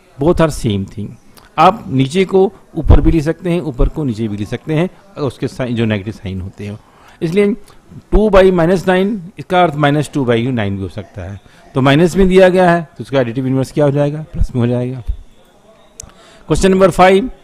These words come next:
minus nineteen by minus six, nineteen by six उसका additive universe कहलाएगा।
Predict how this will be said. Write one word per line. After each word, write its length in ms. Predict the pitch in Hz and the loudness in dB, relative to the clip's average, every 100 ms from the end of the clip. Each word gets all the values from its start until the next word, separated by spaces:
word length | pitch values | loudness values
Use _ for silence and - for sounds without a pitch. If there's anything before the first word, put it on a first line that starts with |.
| 123 | -2
minus 460 | 123 151 170 180 170 _ _ _ _ 151 | 0 2 2 0 -4 _ _ _ _ -6
nineteen 880 | 147 165 151 202 220 214 185 139 127 _ 139 | -4 -4 -4 -4 -2 -4 -4 -8 -12 _ -4
by 480 | 127 127 135 147 | 0 2 0 -2
minus 360 | 135 110 110 104 | -4 -4 -4 -6
six, 340 | - 123 - - - _ _ _ _ _ _ _ _ _ _ _ _ _ - | -4 -6 -6 -20 -20 _ _ _ _ _ _ _ _ _ _ _ _ _ -10
nineteen 380 | 107 107 107 110 | -6 -6 -6 -4
by 140 | 135 | -4
six 220 | 135 151 | -2 -6
उसका 180 | 131 160 | -4 -4
additive 280 | 139 135 147 | -4 -4 -6
universe 200 | 143 139 | -6 -8
कहलाएगा। 520 | 135 143 139 139 147 | -6 -6 -8 -10 -12